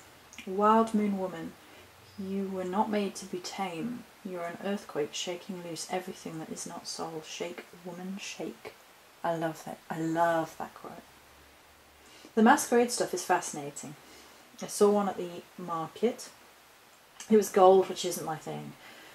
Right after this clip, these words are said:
<clears throat> As well as harkening back to the neither collar nor crown, fox art, shamanistic. Also had a mask.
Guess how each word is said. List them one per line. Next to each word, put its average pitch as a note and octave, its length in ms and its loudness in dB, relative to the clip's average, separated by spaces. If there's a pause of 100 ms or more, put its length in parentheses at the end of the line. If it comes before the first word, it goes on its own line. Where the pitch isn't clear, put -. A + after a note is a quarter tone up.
(240)
<clears throat> G#3+ 540 8 (1600)
As F#3 220 -2
well F3 160 4
as E3+ 120 -6
harkening E3+ 380 0
back D#3+ 180 0
to - 100 -8
the E3 60 -8
neither D#3+ 220 -6
collar D#3+ 280 -2
nor D#3 120 -6
crown, E3 680 -8 (360)
fox - 400 -2
art, D3 260 0
shamanistic. D#3 720 -6 (1000)
Also D#3 260 -8
had D3 140 -12
a D3+ 60 -10
mask. D#3+ 480 -10